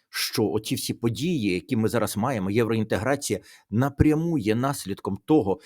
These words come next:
що на Майдані за це стояли люди і гинули, за Небесну Сотню згадала,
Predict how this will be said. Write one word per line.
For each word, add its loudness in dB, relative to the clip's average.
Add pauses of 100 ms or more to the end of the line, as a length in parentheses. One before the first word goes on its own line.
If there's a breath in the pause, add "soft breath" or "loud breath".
(140)
що 2 (140 loud breath)
на 2
Майдані 0
за -2
це -4
стояли 0
люди 0
і 0
гинули, 0
за -2
Небесну 0
Сотню 2
згадала, -2